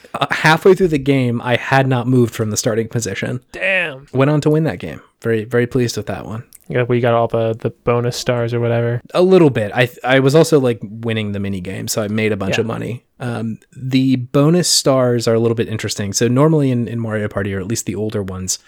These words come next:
Speaker 1: at the end of the game, you have, like, bonus stars. And I think it was consistently, like, whoever won the most mini games,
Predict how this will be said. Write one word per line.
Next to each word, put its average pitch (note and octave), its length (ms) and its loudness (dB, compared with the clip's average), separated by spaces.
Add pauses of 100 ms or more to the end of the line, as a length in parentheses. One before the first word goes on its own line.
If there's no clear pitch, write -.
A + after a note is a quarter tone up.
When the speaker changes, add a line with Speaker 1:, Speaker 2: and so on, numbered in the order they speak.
(120)
Speaker 1:
at F#2+ 180 -4
the A2 120 -4
end C3+ 140 0
of A#2+ 60 -4
the B2 60 -2
game, G#2+ 280 -2
you G2 60 -6
have, - 180 -6
like, - 180 -6
bonus B2 280 0
stars. G#2 380 -2
And A2+ 80 -2
I G#2+ 40 -2
think D#3 180 -2
it E3 40 2
was C#3+ 120 0
consistently, B2 960 -2
like, G2 380 -8 (460)
whoever A#2+ 280 2
won A#2+ 200 2
the A2+ 60 2
most G#2+ 220 -2
mini C3 200 2
games, A2+ 640 -2